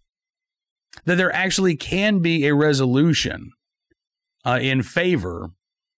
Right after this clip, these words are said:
of the, uh, victims in these cases. Now, I, I, I suspect that this is an issue that, um, may come up in the next session of Congress.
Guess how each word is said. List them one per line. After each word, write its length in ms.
of 120
the, 180
uh, 40
victims 600
in 140
these 180
cases. 560
Now, 240
I, 320
I, 100
I 60
suspect 480
that 140
this 140
is 140
an 100
issue 540
that, 420
um, 500
may 440
come 240
up 320
in 220
the 60
next 200
session 260
of 100
Congress. 480